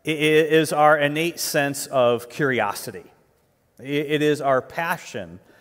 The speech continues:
for discovery. Now,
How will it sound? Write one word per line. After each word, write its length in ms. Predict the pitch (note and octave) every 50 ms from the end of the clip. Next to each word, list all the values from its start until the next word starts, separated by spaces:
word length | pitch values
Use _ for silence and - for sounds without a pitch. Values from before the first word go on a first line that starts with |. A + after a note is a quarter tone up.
| _ _ _
for 560 | - - - C#3+ C3+ B2+ B2+ A#2+ A#2+ A#2+ B2
discovery. 760 | A#2 A#2 B2 - - - C#3+ B2 A2 G2+ G#2 F2+ D#2 - - _ _ _ _ _ _ _ _
Now, 280 | B2 B2+ B2+ B2+ B2